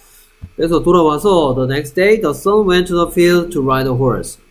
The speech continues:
다음 날 아들은 들판으로 갔습니다. To ride a horse 하기 위하여. 그래서 부사적 용법이라고 한다.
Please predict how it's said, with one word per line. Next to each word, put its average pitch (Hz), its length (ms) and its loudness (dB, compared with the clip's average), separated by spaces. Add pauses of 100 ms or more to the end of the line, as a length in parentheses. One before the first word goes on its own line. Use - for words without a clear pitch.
(320)
다음 160 300 -2
날 110 320 -6
아들은 147 600 0
들판으로 135 580 -4
갔습니다. 139 680 -4
To 110 160 -8
ride 117 280 -2
a 110 40 -2
horse 120 340 -4
하기 147 680 0 (160)
위하여. 92 460 -10
그래서 123 260 -8
부사적 147 380 -2
용법이라고 110 500 -4
한다. 104 380 -6